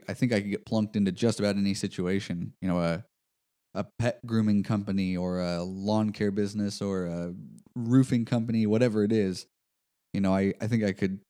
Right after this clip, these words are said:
kinda mold myself and my mindset and enjoy just about anything that I could sit down and do.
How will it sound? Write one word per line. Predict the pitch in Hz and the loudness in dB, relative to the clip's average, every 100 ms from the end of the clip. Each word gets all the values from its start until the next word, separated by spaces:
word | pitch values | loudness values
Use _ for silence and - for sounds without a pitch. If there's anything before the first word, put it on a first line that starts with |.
| _ _ _ _ _ _ _ _ _ _ _ _ _ - | _ _ _ _ _ _ _ _ _ _ _ _ _ -10
kinda | 113 101 90 92 | -4 -4 -4 -6
mold | - 120 120 117 | -2 6 6 6
myself | 110 107 - 107 107 - | 4 0 2 2 0 0
and | 98 95 | 0 2
my | 95 95 | 2 2
mindset | 104 107 101 98 92 | 4 4 2 0 0
and | 82 90 110 - | 0 0 -2 2
enjoy | 113 104 107 101 | 4 4 4 4
just | 95 120 117 | 4 0 0
about | 101 101 | 2 2
anything | 101 92 98 98 | 2 0 -2 -2
that | 95 | 0
I | 90 | -2
could | - 90 - _ | -4 -8 -10 _
sit | - 107 - | -4 -4 -2
down | 92 85 | -2 -2
and | 82 | -2
do. | 90 78 | -2 -2